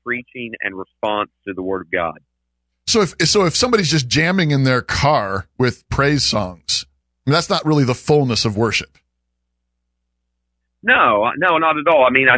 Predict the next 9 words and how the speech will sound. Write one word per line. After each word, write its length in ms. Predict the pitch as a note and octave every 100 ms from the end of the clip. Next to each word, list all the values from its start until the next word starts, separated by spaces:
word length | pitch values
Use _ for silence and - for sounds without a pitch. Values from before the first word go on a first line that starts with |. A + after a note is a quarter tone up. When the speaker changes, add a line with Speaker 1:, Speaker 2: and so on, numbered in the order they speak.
| -
Speaker 1:
certainly 560 | D#3+ C3 A#2+ A2 G#2+ - -
am 80 |
not 180 | A#2 B2
gonna 140 | A#2+ A2+
try 240 | - A2 G#2+ -
to, 160 | G2+ G2 _ _ _ _ _
you 140 | G2+ G2+
know, 300 | G2+ G2+ F#2 F#2 _ _ _ _ _
um, 440 | - - - -